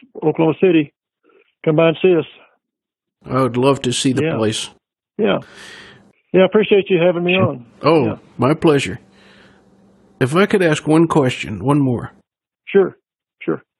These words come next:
Speaker 2: We have all these labels that we put on you, that you're a fiddler and, uh, you know, some people say legendary fiddle player, a recording artist, a performer, a teacher.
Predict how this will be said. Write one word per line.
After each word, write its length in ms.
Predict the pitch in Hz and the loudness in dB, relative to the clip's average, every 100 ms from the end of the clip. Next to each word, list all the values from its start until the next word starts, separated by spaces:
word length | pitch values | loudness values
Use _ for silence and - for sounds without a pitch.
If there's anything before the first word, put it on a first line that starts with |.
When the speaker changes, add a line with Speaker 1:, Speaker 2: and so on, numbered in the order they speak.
| _ _ _ _ | _ _ _ _
Speaker 2:
We 180 | 135 143 | 2 4
have 260 | 170 185 | 4 2
all 160 | 165 151 | 4 4
these 240 | 151 139 | 2 0
labels 480 | 139 147 156 123 120 | 2 2 2 0 -2
that 100 | 117 | -2
we 100 | 120 117 | -2 -2
put 220 | - 123 | 0 2
on 180 | 107 110 | 2 0
you, 140 | 104 | 0
that 260 | 107 110 113 | 0 -2 -4
you're 220 | 107 104 | -2 -4
a 140 | 85 | -6
fiddler 680 | 117 - 151 147 123 98 80 | -4 0 2 2 0 -2 -8
and, 320 | - 107 95 95 | -6 -4 -2 -4
uh, 420 | 87 104 - - - _ - | -4 -4 -6 -10 -16 _ -10
you 100 | 117 | -2
know, 160 | 110 107 | 0 0
some 240 | 117 143 147 | 0 0 2
people 320 | 135 131 120 | 0 0 -4
say 420 | - 120 117 104 - | -2 0 0 -2 -10
legendary 760 | - 123 170 185 175 135 117 110 | -2 2 2 2 2 2 0 -2
fiddle 340 | - 117 113 | -4 -4 -4
player, 420 | 110 113 110 - - | -4 -6 -4 -6 -6
a 160 | 117 | -4
recording 680 | 117 120 - 180 185 180 135 | -2 -4 -2 2 4 4 2
artist, 400 | 120 104 110 - | 0 -2 -6 -8
a 60 | |
performer, 720 | - 117 - 143 170 165 113 113 | -8 -8 -4 0 2 2 0 -2
a 80 | |
teacher. 580 | 117 - 185 190 - 107 | -4 -4 -2 -2 -4 -6